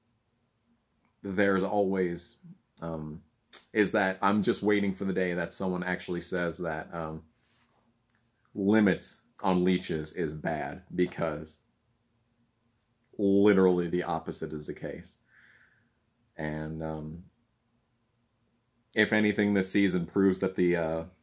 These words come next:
uh, limits need to be increased. And if I d-, I,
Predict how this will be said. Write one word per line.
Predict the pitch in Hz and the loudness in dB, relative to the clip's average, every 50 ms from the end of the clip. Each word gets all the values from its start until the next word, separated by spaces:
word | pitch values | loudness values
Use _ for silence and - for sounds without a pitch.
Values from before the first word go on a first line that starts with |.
| _ _ _ _ _ _ _ _ - 71 | _ _ _ _ _ _ _ _ -16 -14
uh, | 71 65 64 80 | -14 -12 -8 -4
limits | 90 92 95 95 95 95 - | 0 2 2 2 2 2 0
need | 101 95 92 | 0 0 0
to | 90 87 | 0 0
be | 90 87 | 0 -2
increased. | 85 85 - 98 92 92 95 98 - - - - _ _ - - _ _ _ - | -2 -2 -2 0 0 0 0 -4 -6 -12 -18 -20 _ _ -20 -20 _ _ _ 0
And | - 95 92 | 2 4 4
if | 90 85 - - - - _ _ _ _ _ _ _ _ _ _ - - - | 2 0 -2 -8 -18 -20 _ _ _ _ _ _ _ _ _ _ -20 -12 -2
I | - 92 104 110 | 0 2 2 2
d-, | 113 - - 135 | 2 0 -4 -6
I, | 117 92 - 95 87 90 | -6 -4 -4 -2 -2 -4